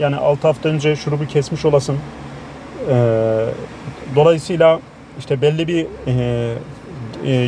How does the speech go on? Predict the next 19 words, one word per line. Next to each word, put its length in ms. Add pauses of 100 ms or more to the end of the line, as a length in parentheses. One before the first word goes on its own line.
geçiş 340
dönemi 340
buna 200
hiç 220
besleme 340
yapmamış 380 (520)
olasın. 400 (960)
Eminsin 500 (1800)
dışarıdan 500 (440)
geldiğine, 540
bal 140
olduğuna, 420 (600)
arının 420
başka 300
bir 40
yerden 300 (680)
çalmadığına, 600
yani, 360 (600)
e, 20